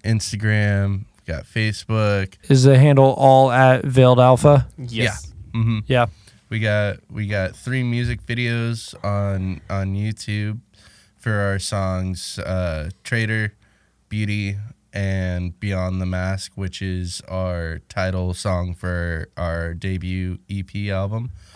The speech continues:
Speaker 2: And they're all fucking bangers. I'm telling you guys, if you guys are watching this, you have to check it out. It's gonna be fucking great. Um,
Speaker 1: And
Speaker 2: you, you're, you're not gonna be disappointed. These dudes fucking shred. They slap.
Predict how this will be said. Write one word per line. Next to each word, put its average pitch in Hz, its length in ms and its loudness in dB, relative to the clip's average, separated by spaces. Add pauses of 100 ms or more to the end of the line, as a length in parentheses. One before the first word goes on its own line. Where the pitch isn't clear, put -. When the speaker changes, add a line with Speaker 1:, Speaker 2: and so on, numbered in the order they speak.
(120)
Speaker 2:
And 143 100 -6
they're 143 160 0
all 143 240 4
fucking 156 600 2
bangers. 120 760 0
I'm 147 220 0
telling 170 380 2
you 196 120 -2
guys, 190 360 4
if 127 180 -8
you 139 80 -10
guys 180 200 0
are 180 80 0
watching 156 380 0
this, 170 300 -4
you 139 180 -6
have 123 380 -4
to - 100 -20
check 139 260 -6
it 127 80 -10
out. 117 260 -4 (760)
It's - 140 -20
gonna 135 100 -10
be 123 80 -10
fucking 123 380 -10
great. 117 340 -14 (600)
Um, 123 80 -6
Speaker 1:
And 92 300 -4
Speaker 2:
you, 135 180 -6
you're, 156 340 0
you're 156 220 2
not 165 160 6
gonna 160 100 2
be 139 100 -2
disappointed. 117 760 -2 (100)
These 135 240 -4
dudes 131 400 -4 (520)
fucking 131 680 -4 (180)
shred. 147 720 -2 (880)
They 123 80 -6
slap. 131 640 -2